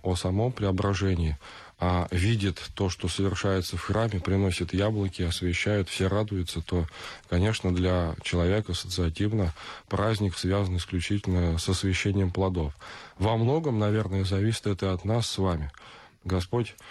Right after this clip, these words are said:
э, в Евангелии говорит: «Да видят ваши добрые дела и прославляют Отца вашего Небесного, который на небесах». Если, ну, вот в день преображения верующие не излучают этот божественный свет,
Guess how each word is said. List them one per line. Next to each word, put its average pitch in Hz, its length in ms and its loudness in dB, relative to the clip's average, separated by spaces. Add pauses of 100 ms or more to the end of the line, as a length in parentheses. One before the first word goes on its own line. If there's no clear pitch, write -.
(240)
э, 92 220 0
в - 20 2
Евангелии 104 600 2
говорит: 101 420 2
«Да 90 180 -2
видят 107 400 0 (120)
ваши 101 340 0
добрые 107 480 0
дела 117 320 2
и - 20 0
прославляют 101 720 0
Отца 98 300 0
вашего 87 360 -2
Небесного, 92 640 2
который 98 460 0
на 95 60 0
небесах». 90 640 0 (540)
Если, 101 520 2 (320)
ну, 104 200 0
вот 85 100 0
в 82 120 0
день 101 240 2
преображения 98 920 2
верующие 92 840 0 (360)
не 104 180 2
излучают 104 600 0
этот 80 360 -8
божественный 98 680 0
свет, 110 440 0